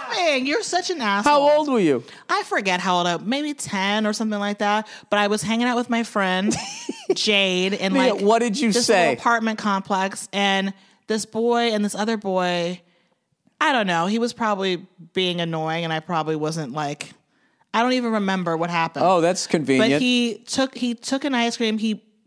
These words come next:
Speaker 1: put it, wait, did he put it on my head or something? And then he hit me in the stomach.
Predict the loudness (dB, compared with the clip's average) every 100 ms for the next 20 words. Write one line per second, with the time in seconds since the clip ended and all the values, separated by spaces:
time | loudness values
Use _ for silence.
0 | _ _ _ _ -2 0 0 -4 -10 _
1 | _ _ _ _ _ _ _ _ -10 -8
2 | -8 -10 -10 _ _ _ _ _ -8 -4
3 | -2 -2 -2 -2 -6 -6 -4 -2 -4 -4
4 | -6 -2 -2 -2 -6 -20 -20 -8 -2 0
5 | 2 0 -2 -4 -2 -2 -4 -6 -8 -8
6 | -10 -16